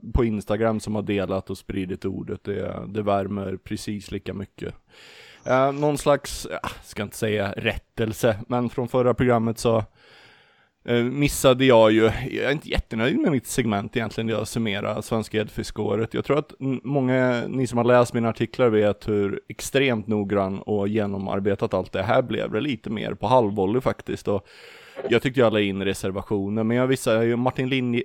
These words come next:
Lilja fick en på sexton komma ett och Mattias Berglund fick också en på sexton komma ett. Fiskare utanför registret som tidigt på året som hade halkat bort lite. Nämnas den som nämnas bör. Och vi har också fått lite så här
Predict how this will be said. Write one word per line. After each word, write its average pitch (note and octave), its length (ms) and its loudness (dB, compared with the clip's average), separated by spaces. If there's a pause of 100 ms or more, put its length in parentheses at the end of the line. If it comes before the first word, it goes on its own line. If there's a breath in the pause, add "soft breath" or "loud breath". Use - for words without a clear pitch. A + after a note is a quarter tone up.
Lilja B2 420 0
fick C#3 220 -2
en C3+ 120 -2
på C#3 80 -4
sexton - 360 -6
komma D3+ 220 0
ett - 220 -6
och B3 60 -4
Mattias F3+ 320 -2
Berglund A#2+ 580 0
fick - 140 -8
också A2+ 280 -4
en G#2 160 -6
på - 360 -2
sexton G2 340 -4
komma - 200 -8
ett. - 180 -12
Fiskare A2 380 -2
utanför G#2 440 -2
registret A#2 520 0
som - 440 -6 (100)
tidigt D3+ 320 -2
på - 100 -2
året C#3+ 240 -6
som - 120 -8
hade - 140 -6
halkat - 420 -8
bort - 220 -10
lite. - 280 -8 (100)
Nämnas B2 640 -6
den A2 240 0
som A#2+ 380 -4
nämnas G#2+ 640 -2 (720 loud breath)
bör. G2+ 480 4 (200)
Och C3 320 4 (1900)
vi B2 100 -2
har C3+ 60 2
också - 200 -6
fått F3 180 -6
lite D#3 160 -8
så C#3 80 2
här G#2+ 200 0